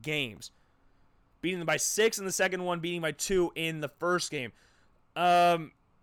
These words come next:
the Kia, or K T versus Doosan. In this game, K T out-hit the Doosan Bears fourteen to six. The Bears also had two er-, two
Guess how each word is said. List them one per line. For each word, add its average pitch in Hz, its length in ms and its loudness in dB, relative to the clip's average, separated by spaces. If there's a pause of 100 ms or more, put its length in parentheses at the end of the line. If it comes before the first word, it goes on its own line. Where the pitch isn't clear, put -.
the 175 300 4
Kia, 208 540 2
or 165 140 0
K 220 260 2
T 214 220 -4
versus 180 400 -2
Doosan. 226 680 0 (560)
In 208 100 2
this 214 160 0
game, 202 200 -2
K 196 200 2
T 202 320 -6 (400)
out-hit 202 480 0
the 180 80 -6
Doosan 185 480 -2
Bears 175 240 2 (100)
fourteen 214 600 -4
to - 160 -8
six. - 480 0
The 160 80 -10
Bears 175 220 0
also 170 280 -2
had 143 180 -4
two 196 440 -4 (100)
er-, 180 240 0 (360)
two 226 200 0